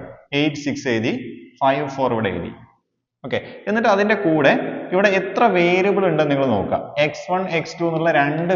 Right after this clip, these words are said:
വേരിയബിൾ ആണുള്ളത്. അതിനെ നിങ്ങൾ ഇതിന്റെ അടുത്ത് കോളം ആയിട്ട് എഴുതുക. ഓക്കെ, എത്ര വേരിയബിൾ ആണോ അതിനെ നിങ്ങൾ കോളം മെട്രിക്സ് ആയിട്ട് എഴുതുക. എന്നിട്ട് ഇവിടുത്തെ equal to ഇടുക, ഈ ടു മൈനസ് വണ്ണിന് അതേപോലെ എഴുതുക.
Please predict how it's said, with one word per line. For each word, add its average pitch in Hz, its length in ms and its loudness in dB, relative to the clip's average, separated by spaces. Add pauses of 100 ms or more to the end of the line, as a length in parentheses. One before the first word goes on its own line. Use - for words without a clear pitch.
വേരിയബിൾ 135 400 0
ആണുള്ളത്. 101 300 0 (440)
അതിനെ 220 220 4
നിങ്ങൾ 185 260 0
ഇതിന്റെ 165 320 4
അടുത്ത് 160 260 0 (140)
കോളം 160 400 2
ആയിട്ട് 117 240 -2
എഴുതുക. 82 180 -4 (540)
ഓക്കെ, - 140 -2 (300)
എത്ര 160 120 -4 (120)
വേരിയബിൾ 160 320 0
ആണോ 165 140 0
അതിനെ 156 200 -4
നിങ്ങൾ 180 120 -4 (140)
കോളം 147 260 2
മെട്രിക്സ് 127 300 -4
ആയിട്ട് 101 180 -4
എഴുതുക. 87 160 -6 (400)
എന്നിട്ട് 185 240 0
ഇവിടുത്തെ 175 260 0 (120)
equal 170 340 0
to 139 80 0
ഇടുക, 139 160 2 (400)
ഈ 185 40 -2 (120)
ടു 175 100 2 (120)
മൈനസ് 147 300 -2
വണ്ണിന് 143 220 0
അതേപോലെ 117 440 0
എഴുതുക. 85 180 -6